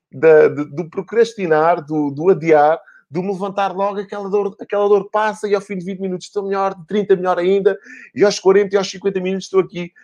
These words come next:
com o power todo. E a verdade é que depois de acabar a dose, eu tenho aqui um espaço de tempo para fazer muitas coisas a um nível de energia muito elevado. Então este é um propósito que também me serve, espero que te sirva a ti, e amanhã estamos cá às cinco para as seis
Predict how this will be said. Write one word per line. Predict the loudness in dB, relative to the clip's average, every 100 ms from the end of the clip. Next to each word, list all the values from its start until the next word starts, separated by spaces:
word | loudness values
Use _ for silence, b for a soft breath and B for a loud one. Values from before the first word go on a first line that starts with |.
| b -4
com | -4
o |
power | 2 4 4
todo. | 2 0
E |
a | 0
verdade | 0 0 -2
é |
que | -6 _ _ _ _
depois | -6 -6 -4 -6 -4 -4 -4
de | -4
acabar | 0 2 4 4
a |
dose, | 4 4 4 -2 B B B
eu | -6
tenho | -4 -6
aqui | -6 -8
um | -8
espaço | -10 2 2 2 -2 -20 b b
de | -10
tempo | -2 -2 -2 -4
para | -4
fazer | -2 -2 -2
muitas | -2 -4 -4 -6 -4
coisas | -4 -4 -4 -4
a |
um | -4
nível | -2 2 2
de |
energia | 2 -4 -4
muito | -6 -6 -6
elevado. | -2 0 -2 -4 _ _ _
Então | -4
este | -4 -2
é |
um | -2
propósito | -2 -2 -2 -2 -10 _
que |
também | -4 -4
me | -6
serve, | -4 -2 -2
espero | -2 -2 -2
que |
te | _
sirva | -10 -2 -2
a |
ti, | -2 -4 -6 b b b
e | -2
amanhã | 0 0
estamos | -2 -6 -6
cá | 2 2
às | 2
cinco | -6 0
para | 0
as |
seis | 2 -2 -4